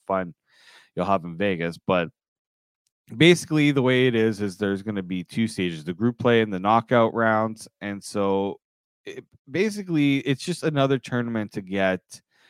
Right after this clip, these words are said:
you know, maybe those, those teams that feel like they wanna have, uh, you know, players wanna make a little more money. There's another trophy to go for.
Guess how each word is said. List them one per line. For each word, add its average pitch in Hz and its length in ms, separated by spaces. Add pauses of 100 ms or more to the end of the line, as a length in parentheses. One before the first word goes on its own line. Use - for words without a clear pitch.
(680)
you 135 100
know, 98 220 (320)
maybe 135 380
those, 127 500
those 117 260
teams 113 300
that 107 160
feel 113 260
like 107 240
they 98 120
wanna 95 680
have, 92 560
uh, 85 300
you 87 100
know, 78 180
players 107 220
wanna 98 180
make 90 140
a 82 40
little 80 120
more 76 160
money. 143 640 (400)
There's 87 220
another 90 380
trophy 123 440
to 110 60
go 110 160
for. 110 280